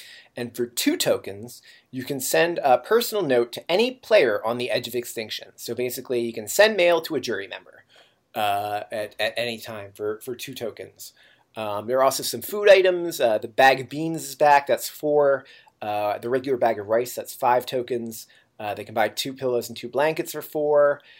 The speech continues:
Uh, there was, uh, Tyson was, uh, talking a little bit about buying a tarp. Uh, that's gonna cost five. Gonna have to pool some resources there to get that. Um,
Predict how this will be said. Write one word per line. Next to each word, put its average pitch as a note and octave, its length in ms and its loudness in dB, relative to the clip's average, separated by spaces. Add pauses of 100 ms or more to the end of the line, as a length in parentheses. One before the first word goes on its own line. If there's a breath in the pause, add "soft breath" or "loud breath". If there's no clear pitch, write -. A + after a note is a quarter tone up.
(280 soft breath)
Uh, G#2+ 280 -2
there A#2 120 -2
was, A2+ 220 -6
uh, A2+ 340 -2
Tyson E3 340 -2
was, - 280 -8
uh, C#3 200 2
talking D#3 280 4
a D#3 60 0
little C#3+ 140 -2
bit C#3+ 140 6
about C3 280 4
buying C3 260 4
a A#2+ 60 -4
tarp. F3+ 380 6 (300 soft breath)
Uh, C3+ 120 -2
that's E3 200 4
gonna F#3+ 140 2
cost D#3 420 2
five. D3 560 6
Gonna C3+ 260 4
have C#3 180 0
to C3 80 -16
pool C#3+ 320 -8
some C#3 160 -8
resources C#3 460 -8
there B2+ 140 -2
to A#2+ 60 -6
get A#2 160 -6
that. B2 340 0 (500 soft breath)
Um, A2+ 520 -2